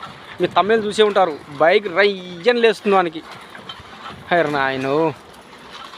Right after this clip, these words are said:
ఓకే ఫ్రెండ్స్, ఇలాంటివి పట్టించుకోకండి. ఇలాంటివి కూడా, అలాంటి వీడియోలు అసలు ఎలా తీస్తారు స్టంట్ మీద, నాకు అర్థం కావట్లే. కానీ ప్రమాదం జరిగితే పరిస్థితి ఏందని, ఎంత జాగ్రత్తగా కొన్ని రోజులు ప్రాణాలు ఆరు, మన అరిచేతులు పెట్టుకుని బ్రతకాలి.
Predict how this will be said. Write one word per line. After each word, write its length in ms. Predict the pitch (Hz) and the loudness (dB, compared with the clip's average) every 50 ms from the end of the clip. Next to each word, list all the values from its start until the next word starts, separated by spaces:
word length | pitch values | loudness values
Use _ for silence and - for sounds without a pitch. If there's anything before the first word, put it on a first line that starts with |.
| - - | -8 -6
ఓకే 180 | - - 226 214 | -2 0 0 2
ఫ్రెండ్స్, 360 | - 233 226 - - - - - - - - - - - - - - - - - - - 143 | 2 2 0 0 -6 -14 -16 -18 -20 -20 -20 -20 -20 -20 -20 -20 -20 -20 -20 -20 -14 -8 -6
ఇలాంటివి 360 | 147 160 175 175 170 180 - | -2 0 0 0 0 0 -2
పట్టించుకోకండి. 680 | 180 156 - 175 165 - - 175 160 180 175 175 190 | -2 -2 -2 -6 -8 -4 -4 -2 0 0 0 0 0
ఇలాంటివి 420 | 185 165 165 170 165 156 180 190 | 0 0 0 0 -2 -2 -2 -4
కూడా, 300 | 196 - 180 196 233 359 - - - - - - - - - - - - - - - - - - - - - - - | -2 -2 0 0 0 0 -2 -14 -18 -16 -16 -16 -16 -18 -18 -18 -18 -18 -16 -16 -16 -18 -18 -20 -20 -20 -14 -4 -2
అలాంటి 400 | 160 165 180 190 190 - 202 185 | 0 0 0 -2 0 0 -2 -2
వీడియోలు 460 | 165 170 185 202 214 220 226 214 175 - - - - - - - - - - - - - - - - - - - - - - | 0 2 4 6 6 6 4 2 -2 -4 -12 -20 -20 -20 -20 -20 -20 -20 -20 -20 -20 -20 -20 -18 -18 -20 -20 -18 -18 -16 -12
అసలు 200 | 139 160 180 170 | -4 -2 0 0
ఎలా 200 | 143 135 147 175 | 2 2 2 2
తీస్తారు 420 | 202 220 208 - - 220 190 202 180 | 2 0 0 0 0 0 2 0 -2
స్టంట్ 260 | - - 180 180 190 | 0 -2 -2 -2 0
మీద, 100 | 196 202 | -2 -2
నాకు 160 | 208 190 156 | -2 0 0
అర్థం 220 | 151 143 147 151 147 | 0 0 0 -2 -2
కావట్లే. 240 | 135 113 - 131 - - - - - | -4 -6 -8 -12 -16 -16 -20 -12 -8
కానీ 140 | 156 - - - - - - - | -6 -6 -6 -8 -12 -20 -10 -4
ప్రమాదం 260 | 139 143 160 196 240 226 | -4 -2 0 0 0 2
జరిగితే 200 | 220 208 202 233 | 0 0 0 -2
పరిస్థితి 420 | - - 156 - - 202 - 185 | -2 -2 -4 -4 -4 -6 -2 -2
ఏందని, 320 | 185 196 190 185 175 147 - - - - - - - - - - - - - - - - - - - - - - - - - - - - - - - - - - - - - - - - - - - - - - - | 0 2 2 0 0 -2 -6 -12 -20 -20 -20 -20 -20 -20 -20 -20 -20 -20 -20 -20 -20 -20 -20 -20 -20 -20 -20 -20 -20 -20 -20 -20 -20 -20 -20 -20 -20 -20 -20 -20 -20 -18 -18 -18 -16 -16 -18 -18 -20 -20 -18 -14 -10
ఎంత 260 | - 196 196 - - 233 | -8 -8 -8 -2 -4 -2
జాగ్రత్తగా 440 | 185 202 214 233 240 240 220 240 | 2 2 2 2 2 0 -2 0
కొన్ని 180 | 220 233 226 220 | 0 2 2 2
రోజులు 200 | 208 208 214 214 | 2 2 0 -2
ప్రాణాలు 600 | - - 180 196 196 196 196 202 214 226 220 202 | 0 0 2 4 4 4 4 6 6 6 6 4
ఆరు, 140 | 180 180 180 | 4 2 0
మన 140 | 180 175 170 | 0 -2 0
అరిచేతులు 380 | 156 160 165 170 202 196 202 | 0 -2 0 0 0 0 0
పెట్టుకుని 280 | 185 170 190 190 170 151 | 0 0 -2 -2 -2 -4
బ్రతకాలి. 260 | 147 143 143 131 | -4 -4 -6 -6